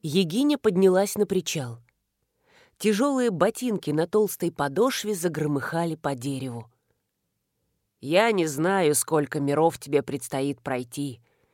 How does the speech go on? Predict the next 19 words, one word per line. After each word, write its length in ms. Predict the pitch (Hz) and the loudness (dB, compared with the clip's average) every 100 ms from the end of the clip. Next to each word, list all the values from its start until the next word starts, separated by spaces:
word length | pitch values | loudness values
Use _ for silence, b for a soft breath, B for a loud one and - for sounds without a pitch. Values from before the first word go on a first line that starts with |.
| _ _ | _ _
и 100 | 175 | -4
сколько 380 | - 208 190 196 | 2 4 6 6
их 200 | 180 - | 6 4
вообще 500 | 175 165 - 247 233 | 4 4 2 0 0
существует, 840 | - 127 - 143 - 139 135 127 | -2 -8 -6 -6 -6 -4 -4 -4
я 160 | 226 247 | 0 0
не 160 | 147 123 | 2 -2
знаю. 500 | 113 117 110 110 - _ _ _ _ _ _ _ _ _ _ | -6 -12 -12 -16 -20 _ _ _ _ _ _ _ _ _ _
Как 240 | 151 156 | 0 2
не 160 | 160 175 | 2 2
знаю, 480 | 147 151 156 180 214 | 4 4 6 6 6
доберешься 680 | 190 185 190 160 147 - 202 | 6 6 6 6 0 -2 2
ли 100 | 220 | 2
ты 180 | 226 220 | 2 2
в 80 | |
итоге 380 | 240 - 151 165 | 2 2 4 4
до 160 | 185 196 | 4 2
своего 580 | - 196 247 247 147 143 | 2 4 4 4 2 2
мира. 440 | 143 147 147 151 | 0 0 0 -4